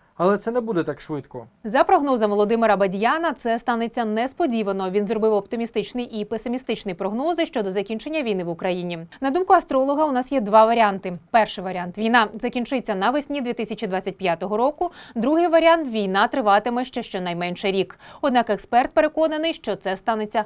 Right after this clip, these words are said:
Speaker 2: несподівано.
Speaker 1: Війна закінчиться раптово. Війна має завершитися навесні. Все йде циклами.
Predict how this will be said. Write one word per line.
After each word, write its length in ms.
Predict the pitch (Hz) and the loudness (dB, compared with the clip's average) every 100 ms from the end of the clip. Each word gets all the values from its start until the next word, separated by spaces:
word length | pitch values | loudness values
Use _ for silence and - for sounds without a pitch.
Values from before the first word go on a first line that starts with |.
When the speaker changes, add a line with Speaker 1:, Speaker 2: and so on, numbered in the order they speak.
| - | -6
Speaker 2:
несподівано. 680 | 269 240 - 165 156 151 147 170 | -10 -8 -6 -6 -6 -8 -12 -10
Speaker 1:
Війна 320 | 170 214 196 156 | -4 2 4 2
закінчиться 540 | 165 196 175 151 151 | 0 -4 -6 -4 -2
раптово. 540 | 147 - 165 135 127 - _ 156 | -4 -2 -2 -2 -6 -16 _ -2
Війна 280 | 175 170 190 | 0 2 2
має 220 | 196 156 | 2 0
завершитися 600 | 151 156 - 202 - 156 | 0 -2 -4 -8 -6 -6
навесні. 560 | 147 170 - 202 127 - _ | -4 -6 -6 -6 -8 -12 _
Все 280 | - - 214 | -10 -2 -2
йде 260 | 185 160 190 | 0 0 -2
циклами. 540 | - 202 151 127 113 | -4 -10 -8 -12 -14